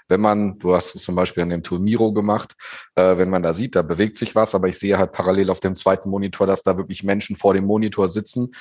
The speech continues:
ähm, die dann auch, so wie wir jetzt, äh, bekleidet sind und, äh, dann entsprechend auch dem Arbeitsethos entsprechend dort ihren Job machen und letztendlich sich aber auch auf kurzen Wege mal kurz austauschen können. Wir kennen hier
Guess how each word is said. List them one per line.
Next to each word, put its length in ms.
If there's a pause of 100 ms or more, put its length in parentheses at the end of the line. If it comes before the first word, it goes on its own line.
(280)
ähm, 260
die 140
dann 200
auch, 360
so 200
wie 100
wir 180
jetzt, 240
äh, 320 (100)
bekleidet 580
sind 300 (420)
und, 260
äh, 240
dann 180
entsprechend 480
auch 200
dem 380 (200)
Arbeitsethos 1120
entsprechend 540
dort 240
ihren 160
Job 240
machen 240
und 120
letztendlich 380
sich 200
aber 140
auch 80
auf 140
kurzen 340
Wege 180
mal 160
kurz 240
austauschen 480
können. 220
Wir 100
kennen 200
hier 260